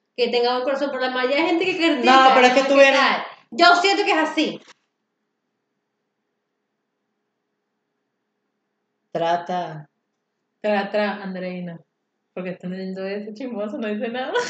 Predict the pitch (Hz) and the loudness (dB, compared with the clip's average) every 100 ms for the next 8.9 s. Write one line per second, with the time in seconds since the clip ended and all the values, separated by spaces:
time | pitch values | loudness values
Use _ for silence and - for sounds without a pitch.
0 | 605 622 679 - - - - - 254 247 | -4 -4 -6 -12 -18 -18 -14 -4 2 4
1 | 254 262 262 269 262 254 240 240 254 262 | 4 0 0 -2 -2 0 -2 0 0 0
2 | 254 254 220 220 226 220 220 202 196 196 | 0 -2 0 0 2 0 2 4 2 4
3 | 202 196 208 202 208 190 180 160 196 214 | 2 2 2 2 0 -4 -8 -6 -2 0
4 | 247 208 185 180 175 190 202 226 226 220 | 0 -2 -6 -6 -6 -6 -4 -6 -4 -6
5 | 226 233 214 165 180 196 196 196 196 202 | -4 -6 -6 -6 -4 -4 -2 -4 -6 -12
6 | 202 202 202 180 156 147 _ _ _ _ | -10 -8 -6 -8 -12 -18 _ _ _ _
7 | - 247 233 226 226 - _ _ _ _ | -14 -6 -4 -4 -8 -16 _ _ _ _
8 | 269 254 269 320 302 277 294 269 | 0 2 0 4 4 4 2 4